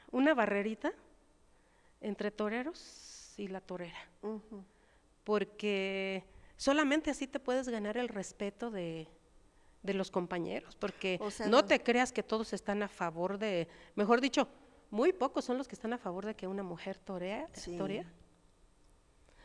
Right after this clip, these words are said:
Speaker 1: Entonces es, es difícil estar en ese medio.
Speaker 2: O sea,
Speaker 1: Y
Speaker 2: que tú te
Speaker 1: prefería
Speaker 2: mantenías así, un poquito
Speaker 1: Ah,
Speaker 2: alejada.
Speaker 1: un poquito alejada, sí.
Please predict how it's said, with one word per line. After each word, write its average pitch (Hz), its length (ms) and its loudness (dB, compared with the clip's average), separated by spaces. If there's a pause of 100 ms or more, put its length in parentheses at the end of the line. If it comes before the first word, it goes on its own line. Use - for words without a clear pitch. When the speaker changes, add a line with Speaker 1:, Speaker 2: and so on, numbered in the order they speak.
(200)
Speaker 1:
Entonces 233 540 6
es, 233 180 4
es 220 140 4
difícil 226 420 -2
estar 202 280 0
en 202 140 0
ese 202 200 -4
medio. 208 380 -4 (260)
Speaker 2:
O - 80 -8
sea, 214 120 -8
Speaker 1:
Y 220 40 4
Speaker 2:
que 247 60 2
tú - 20 2
te - 80 10
Speaker 1:
prefería 254 320 8
Speaker 2:
mantenías 220 520 4
así, 214 720 -8 (100)
un 196 100 -10
poquito 226 320 -4
Speaker 1:
Ah, - 20 -2
Speaker 2:
alejada. 202 340 -2
Speaker 1:
un 240 120 4
poquito - 280 6
alejada, 190 400 6 (300)
sí. - 240 4